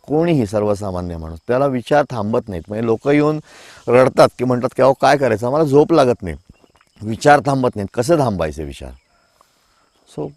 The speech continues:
त्याच्यावरती वेगवेगळ्या पद्धतींनी, अं, मी, अ, शेअर करतो माझे अनुभव, काही टेक्निक्स देतो आणि एकेकांना त्याच्यामधनं मार्ग दाखवायचं फक्त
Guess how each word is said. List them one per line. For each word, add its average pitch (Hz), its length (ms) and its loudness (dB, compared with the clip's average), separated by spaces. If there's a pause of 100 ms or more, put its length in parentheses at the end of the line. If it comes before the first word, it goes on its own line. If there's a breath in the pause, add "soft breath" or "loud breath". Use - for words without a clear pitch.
(240)
त्याच्यावरती 139 460 -4
वेगवेगळ्या 123 480 -2
पद्धतींनी, 123 720 -4
अं, 95 600 -10
मी, 104 260 -6
अ, 85 220 -6 (1500)
शेअर 120 200 0
करतो 90 300 -8
माझे 87 260 -6
अनुभव, 85 400 -8 (380)
काही 95 220 -8
टेक्निक्स 113 520 -6
देतो 85 440 -10
आणि 135 360 -8 (220)
एकेकांना 156 460 -4
त्याच्यामधनं 151 640 0 (240)
मार्ग 135 400 4
दाखवायचं 147 500 0
फक्त 131 140 -8